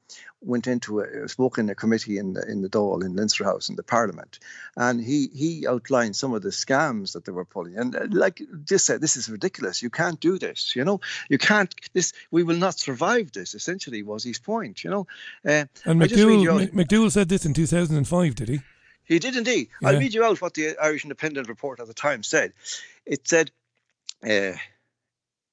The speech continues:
Speaker 1: speaking at the Dáil Committee on Justice, Defence, Equality and Women's Rights, Mister McDowell also said there was too much political correctness. He said the patience of Irish people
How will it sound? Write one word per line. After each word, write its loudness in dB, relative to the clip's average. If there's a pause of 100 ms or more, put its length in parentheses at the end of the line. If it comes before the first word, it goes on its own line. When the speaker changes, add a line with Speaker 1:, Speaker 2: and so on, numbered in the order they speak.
(400)
Speaker 1:
speaking -2
at -4
the -10
Dáil 4
Committee 0
on 0
Justice, -2
Defence, -2
Equality -2
and -4
Women's -4
Rights, 0
Mister -8
McDowell -4
also 0
said -6 (280)
there 2
was 4 (200)
too 0
much -2
political -4
correctness. -2
He -6
said 2
the -8
patience 0
of -10
Irish 0
people -4